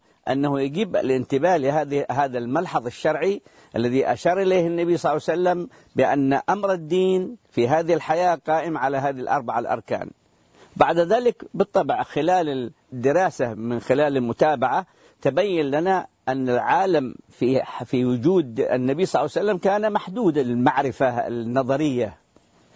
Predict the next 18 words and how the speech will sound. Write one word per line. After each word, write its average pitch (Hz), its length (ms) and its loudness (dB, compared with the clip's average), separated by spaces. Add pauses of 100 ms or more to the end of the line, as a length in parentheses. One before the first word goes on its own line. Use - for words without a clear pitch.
(120)
لكن 214 480 4
النبي 151 380 2
صلى 196 160 0
الله 185 140 4
عليه 165 200 0
وسلم 175 360 0
أعطاه 165 400 0
الله 170 220 0
من 156 160 -8
العلم 147 440 -2 (720)
ما 151 280 4
يحفظ 185 480 0
لنا 165 480 2 (240)
ما 147 180 0
احتاج 185 540 0
له 151 300 2
في 135 140 -2
عصره 170 440 -2